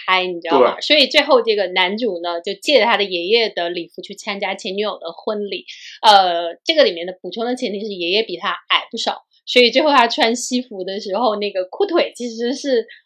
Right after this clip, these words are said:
Speaker 1: 不够长的，然后他采取方法就穿了一个花哨的袜子，然后他前女友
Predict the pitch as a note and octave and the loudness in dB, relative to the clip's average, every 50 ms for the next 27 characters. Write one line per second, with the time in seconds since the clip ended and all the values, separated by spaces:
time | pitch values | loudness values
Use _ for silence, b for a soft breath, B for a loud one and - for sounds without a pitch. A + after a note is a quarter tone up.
0 | B _ _ A#3+ - A4+ A4+ - - A3 - - - F#3 A3 A3+ G#3 B B B | B _ _ 4 4 4 4 2 0 0 0 0 -4 -4 -2 -2 -2 B B B
1 | B - G#3 A#3 C4+ C#4+ C#4 - A#3 G3+ G3+ A3+ F3 G3+ G#3+ A#3 F#3+ F3 F3 - | B -2 0 0 2 0 0 0 0 0 0 -2 -2 -2 -2 -2 -2 -4 -6 -10
2 | F3+ F3+ - - A3+ G#3 G#3 G3+ G3 G3 G3 _ - G3 F#3 - - C4 C4+ - | -14 -14 -8 -6 -4 -4 -4 -4 -8 -8 -12 _ -14 -14 -10 -2 -2 -2 0 2
3 | C#4+ C4 A3 G#3+ A#3+ B3 A#3 A3 G3 F3 - - F3 A3 G3+ G3 A3+ A#3 A3 - | 2 2 2 2 4 4 4 4 2 -2 -8 -6 -4 -2 -2 -4 -6 -8 -10 -8
4 | A#3 G3+ F#3 F#3+ G3+ G3+ F#3+ | -8 -8 -6 -4 -4 -4 -4